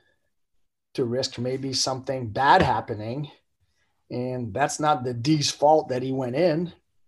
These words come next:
It's the guy that just m-, made a bad execution or a bad read,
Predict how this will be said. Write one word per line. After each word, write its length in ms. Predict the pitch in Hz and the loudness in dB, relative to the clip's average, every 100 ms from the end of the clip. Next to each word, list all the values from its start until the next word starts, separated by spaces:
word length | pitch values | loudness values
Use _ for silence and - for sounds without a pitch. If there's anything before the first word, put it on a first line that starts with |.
| _ _ - | _ _ -10
It's 180 | 127 - | -8 -4
the 100 | 139 | -4
guy 340 | 120 104 131 | -2 -2 0
that 160 | 147 117 | 0 -2
just 260 | 123 - | -8 -8
m-, 320 | 120 120 117 - 117 120 | -8 -6 -8 -10 -14 -12
made 240 | 127 131 135 | -8 -4 -4
a 40 | |
bad 300 | 117 135 135 | -2 0 0
execution 680 | 135 - 156 120 117 - 131 | -2 -4 -4 -4 -4 -4 -2
or 100 | 135 | -2
a 60 | |
bad 320 | 139 123 117 110 | 0 0 -2 -2
read, 340 | 110 139 | -4 -6